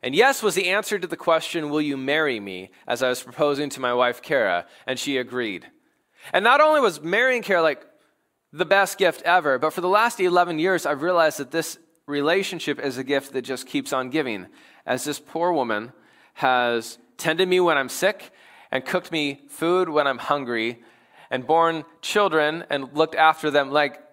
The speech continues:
eleven years down the road, I just look around and going,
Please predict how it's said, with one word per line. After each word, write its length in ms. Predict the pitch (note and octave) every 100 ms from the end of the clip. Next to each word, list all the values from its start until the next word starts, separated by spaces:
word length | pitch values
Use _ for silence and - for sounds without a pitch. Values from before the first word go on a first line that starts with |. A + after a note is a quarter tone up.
| _ _ _ _
eleven 360 | D#3 E3+ A3+ B3
years 220 | A#3 G3
down 200 | F#3 F#3
the 100 | D#3+
road, 340 | D#3 D#3+ C3+ A#2
I 120 | C#3
just 200 | D3 C#3+
look 180 | D3 C3+
around 360 | C3+ C3 B2
and 140 | B2+ B2
going, 440 | B2+ A#2+ A2+